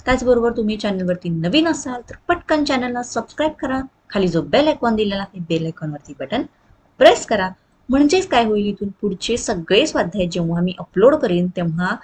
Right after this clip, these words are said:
त्याचे तुम्हाला नोटिफिकेशन मिळेल. त्याचबरोबर इतिहास, सामान्य विज्ञान, मराठी या विषयाचे कोणते स्वाध्याय तुम्हाला हवे असतील, तर तसे कमेंट बॉक्समध्ये आम्हाला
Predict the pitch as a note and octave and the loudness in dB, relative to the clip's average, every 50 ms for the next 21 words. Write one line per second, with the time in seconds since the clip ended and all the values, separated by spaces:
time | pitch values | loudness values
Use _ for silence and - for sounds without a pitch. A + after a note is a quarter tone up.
0 | - - - _ - F#3+ F#3 F#3 F#3+ F#3 - E3+ D#3 D#3 D#3 F#3 B3+ C4 A#3+ G#3+ | -14 -20 -20 _ -8 -6 -4 -4 -4 -2 -2 -2 -2 0 0 2 2 2 2 2
1 | F#3 E3+ F3+ F3+ - - - D3 - - B3 B3 A#3+ G#3+ E3+ D#3 D#3 - - G#3+ | 2 0 -2 -4 -8 -8 -8 -6 -6 -6 -4 -2 -2 0 -2 -2 -4 -4 -4 -4
2 | A3+ - - G#3+ A3+ A3 A3 G#3+ A3 A#3+ C4+ C4+ - - - - _ _ - A#3 | -2 -2 0 2 2 2 2 0 0 -2 -2 -4 -6 -18 -20 -20 _ _ -6 -4
3 | A#3 A3 - B3+ C4 A#3+ A3 G#3 A3 A3 - - - _ _ _ _ _ - - | -4 -2 0 2 2 2 2 0 -2 -4 -6 -10 -12 _ _ _ _ _ -8 -4
4 | A#3 A3 G#3 G#3+ C4 C#4+ D4 D4+ C4 B3 F#3 F#3 F#3+ F#3+ F#3+ F#3+ G3 - _ _ | -2 0 0 2 2 2 2 0 0 -2 -2 -2 -2 -2 -2 -2 -4 -8 _ _
5 | - G3+ G3+ G#3 G#3 A#3 C#4 D#4 D4 - - F#3 F3+ F3+ - _ _ _ _ - | -6 -2 2 2 2 2 2 0 -2 -4 -4 -4 -4 -6 -8 _ _ _ _ -20
6 | _ _ - - G3 C4+ D#4+ F4 G4 - - - A3 G#3 G#3 G3+ G3 G3+ G#3 - | _ _ -2 2 4 6 6 6 4 2 0 2 0 0 2 0 0 -2 -2 -4
7 | - G3+ F#3+ F#3 F#3 F#3+ F#3+ - - F3 D#3+ - F#3 F3 E3 - F3 E3+ D#3+ D#3 | -6 -4 -4 -2 -2 -4 -4 -2 -2 -2 -2 -2 -2 -4 -2 -2 0 0 0 0
8 | E3+ - - F3 A3+ D#4+ F4+ - - - - F3 E3+ F3 - F3 F3 - - G3 | -2 0 0 2 4 4 2 2 0 -2 -4 -4 -4 -4 -4 -6 -6 -4 -6 -6
9 | G3 - - - - - A3+ A3 A#3+ D4+ E4+ D#4+ - F#3 D#3+ - - - D#3+ D3+ | -4 -4 -4 -4 -2 0 2 4 4 4 4 4 2 0 0 -2 -2 -6 -4 -2
10 | D3+ D#3+ D#3 - D3+ D#3+ G#3+ D4+ | -2 -2 -2 -2 -2 -4 -4 -4